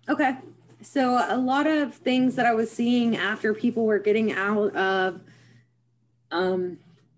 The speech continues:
treatment centers is they were having a lack of resources. So,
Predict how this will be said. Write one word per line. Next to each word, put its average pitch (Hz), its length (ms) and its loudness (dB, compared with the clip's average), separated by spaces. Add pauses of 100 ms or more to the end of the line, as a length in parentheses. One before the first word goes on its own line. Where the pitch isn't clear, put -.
treatment 220 500 2
centers 190 500 0
is 190 560 2
they 196 160 6
were 196 600 4 (340)
having 220 400 0
a 190 60 4
lack 185 300 0
of 165 120 -2
resources. 147 880 0
So, 190 480 2